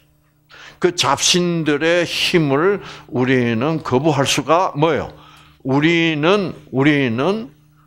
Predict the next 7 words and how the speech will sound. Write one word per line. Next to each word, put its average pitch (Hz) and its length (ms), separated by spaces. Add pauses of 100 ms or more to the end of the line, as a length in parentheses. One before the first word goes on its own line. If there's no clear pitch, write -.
(100)
막을 170 400
수가 - 260
없어요. - 360 (760)
어. 76 120 (1040)
예. 127 300 (1200)
그래서 185 640
사람들이, 156 640